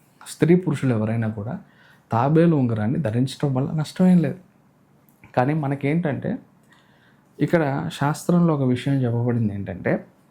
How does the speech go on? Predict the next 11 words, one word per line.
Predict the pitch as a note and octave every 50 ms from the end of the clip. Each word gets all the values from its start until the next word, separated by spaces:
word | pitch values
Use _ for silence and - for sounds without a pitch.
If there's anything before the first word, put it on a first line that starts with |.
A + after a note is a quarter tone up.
| _ _ _ _ _ _ _ _ _ _ _ _ _ _ _ _ _ _ _ _ _ _ -
అంటే | C#3 D3+ E3 D#3 C#3+ C3+ C#3 -
లక్ష్మీదేవికి | - C3 C3+ - - - F3 F3 F3+ F3+ E3+ E3+ D#3+ D3 C#3 C#3 C3+
సంబంధించినటువంటి | C3 C3 B2+ B2 B2 A#2+ A#2+ A#2 A2+ A2 G#2+ A2+ A2 G#2+ G2+ G#2 - G#2+ - F#3 G#3+
ఉంగరాలు | G3 D3+ C#3 C3+ C3 A#2+ A2+ B2 D#3+ - - -
ఎక్కువగా | - - - D3+ C#3 D#3+
స్త్రీలు | D#3 - - - - D3+ D#3 E3 E3
మాత్రమే | E3 C#3+ B2 - - B2 B2+ C3+ C3+
ఎక్కువ | C3 - A#2+ A#2
ధరిస్తూ | A#2 G#2+ A2+ A2 - - - G#2+
ఉంటారు. | G2+ F#2 - - - - _ _ _ _ _ _ _ _ _ _ _ _ _ _ _ A2
ఓకే, | A2 - F3 - -